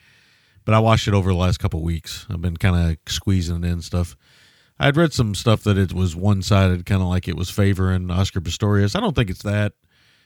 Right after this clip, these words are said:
Um, I don't really know what happened that night or what transpired in Oscar Pistorius's life.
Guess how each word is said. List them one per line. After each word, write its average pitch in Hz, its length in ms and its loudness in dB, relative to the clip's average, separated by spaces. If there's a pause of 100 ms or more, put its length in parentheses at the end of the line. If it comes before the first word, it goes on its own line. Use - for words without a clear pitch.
(240)
Um, 107 580 0 (1200)
I 175 60 2
don't 233 120 2
really 175 160 4
know 135 360 4
what 117 280 2
happened 117 380 0
that 120 120 2
night 120 400 0
or 101 440 2
what 95 460 0
transpired 107 800 2 (180)
in 104 340 0
Oscar 101 280 0
Pistorius's 95 600 2
life. 98 340 0